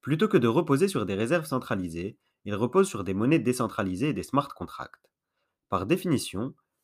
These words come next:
un U S T vaut toujours un dollar de valeur de token Luna. Par exemple, si le Luna vaut quatre-vingts dollars, vous pouvez burn un Luna pour obtenir en échange quatre-vingts U S T via des smart contracts sur Terra.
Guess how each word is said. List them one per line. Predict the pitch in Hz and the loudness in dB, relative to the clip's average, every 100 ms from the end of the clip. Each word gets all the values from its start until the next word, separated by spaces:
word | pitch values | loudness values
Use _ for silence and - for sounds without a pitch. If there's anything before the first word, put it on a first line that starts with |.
| _ | _
un | 156 165 | 2 4
U | 135 | 4
S | 110 - | 2 2
T | 190 | 2
vaut | 117 | 2
toujours | 107 135 185 151 | 0 2 2 4
un | 160 | 2
dollar | 139 117 151 | 4 6 6
de | 110 | 4
valeur | 95 110 156 | 0 2 0
de | 98 | -2
token | 95 98 151 | -6 -2 0
Luna. | 104 92 71 - _ _ _ _ _ | 0 -2 -8 -14 _ _ _ _ _
Par | 170 156 | 4 4
exemple, | 92 92 113 127 _ _ | 0 -2 -4 -6 _ _
si | - 170 | -8 0
le | 147 | 2
Luna | 110 117 160 | 2 4 4
vaut | 139 98 | 2 0
quatre-vingts | - - 143 160 | -2 0 0 2
dollars, | 113 92 87 110 - _ _ _ | 2 -2 -4 -6 -10 _ _ _
vous | 98 | -14
pouvez | - 139 | -2 0
burn | 156 110 98 113 | 2 0 -2 -2
un | 165 | 0
Luna | 165 107 117 | 0 0 -2
pour | 135 | -2
obtenir | 101 - 113 156 | -6 -6 -4 -2
en | 107 | -2
échange | 92 - 135 - | -4 -4 -6 -4
quatre-vingts | 151 - 117 151 | -4 -2 -2 -2
U | 98 | -2
S | 90 - | -6 -10
T | 80 95 - _ _ | -12 -12 -14 _ _
via | 127 135 | -4 -4
des | 95 | -4
smart | 131 156 - | -2 -4 -4
contracts | 98 104 123 - | -10 -6 -6 -6
sur | 85 | -16
Terra. | - 78 65 | -12 -12 -12